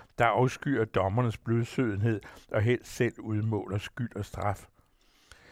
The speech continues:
Det er googlingen trods alt ikke værd. Så hellere blot skamme sig over, at man er i samme båd som endnu et kvej.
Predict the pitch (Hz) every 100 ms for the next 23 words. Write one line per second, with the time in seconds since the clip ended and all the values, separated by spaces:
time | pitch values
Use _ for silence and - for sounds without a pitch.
0 | - - - 151 151 139 143 - 147 131
1 | - 127 131 123 120 - 123 139 101 104
2 | - - - _ _ - 131 127 131 143
3 | - 123 120 - 95 107 131 123 104 90
4 | 110 110 101 95 90 92 101 113 104 95
5 | 85 113 95 95 101 98 - - 80